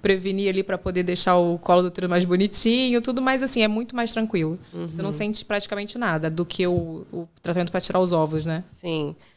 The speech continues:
Speaker 2: É, então você já tem ali um, porque quando você fez todo esse tratamento, você fez, tirou uma quantidade, usou, e o que não usou ficou ali guardado.
Speaker 1: Isso, eu usi-, usei dois, né? Agora eu tenho oito, tinha dez. Agora eu tenho oito bebês congelados, tu acredita? Eu falo que é oito. <laughs> Oito bebês.
Speaker 2: Oito filhinhos.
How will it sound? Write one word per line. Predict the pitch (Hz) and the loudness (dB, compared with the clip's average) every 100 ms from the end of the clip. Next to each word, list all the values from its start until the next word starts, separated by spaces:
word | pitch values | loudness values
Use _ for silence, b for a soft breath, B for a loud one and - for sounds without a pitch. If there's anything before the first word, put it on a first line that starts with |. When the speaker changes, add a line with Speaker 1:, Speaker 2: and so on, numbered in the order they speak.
| b b b b b b | b b b b b b
Speaker 2:
É, | - 170 165 160 - | 0 4 4 4 2
então | 156 185 | 2 2
você | 175 | 2
já | 185 202 | 4 4
tem | 220 202 | 6 4
ali | 214 196 208 220 226 - | 4 4 6 6 4 2
um, | 196 196 | 0 0
porque | - 190 208 | -2 -4 0
quando | 208 220 | 4 4
você | 220 | 2
fez | 208 208 | 0 0
todo | 202 | 0
esse | 208 | 2
tratamento, | 202 202 202 185 226 285 | 2 2 2 2 2 0
você | - 214 | 0 -2
fez, | - 185 180 247 - - | 2 4 4 4 0 -6
tirou | - 190 | -2 2
uma | 180 | 4
quantidade, | 175 180 185 185 196 240 349 415 | 2 0 0 4 6 6 2 0
usou, | 269 220 196 202 254 | 0 4 6 6 4
e | |
o | 247 | 0
que | 247 247 - | -4 -8 -4
não | 202 196 | 0 2
usou | 202 208 202 - | 2 2 0 0
ficou | - - 370 | -12 -2 2
ali | 370 | 2
guardado. | 359 403 311 208 175 180 | 2 2 2 2 0 -4
Speaker 1:
Isso, | 202 185 | -4 -2
eu | 196 | -4
usi-, | 185 196 | -4 -4
usei | 196 196 226 | -4 -2 0
dois, | 214 170 156 | 0 0 -2
né? | 165 165 | -6 -8
Agora | 170 175 175 | -6 0 0
eu | |
tenho | 202 214 | 2 2
oito, | 175 165 | 2 -2
tinha | 185 | -4
dez. | 175 175 208 254 - b b b | -2 -2 -2 -6 -14 b b b
Agora | - 175 | 2 4
eu | 185 | 4
tenho | 208 | 4
oito | 226 427 | 4 4
bebês | 427 302 214 208 | 2 4 2 4
congelados, | 214 214 190 185 | 2 4 4 2
tu | |
acredita? | 196 233 214 208 | -2 -2 -2 0
Eu | |
falo | 311 285 | 2 2
que | 320 | 4
é | - | 4
oito. | 480 359 427 - - | 6 8 8 8 6
<laughs> | 440 - 277 - - - 370 - | 10 12 12 12 10 8 4 4
Oito | 262 - | 2 6
bebês. | 320 262 254 277 | 6 8 8 8
Speaker 2:
Oito | 285 370 359 | 6 6 6
filhinhos. | 349 311 262 - 262 - | 6 6 6 4 2 6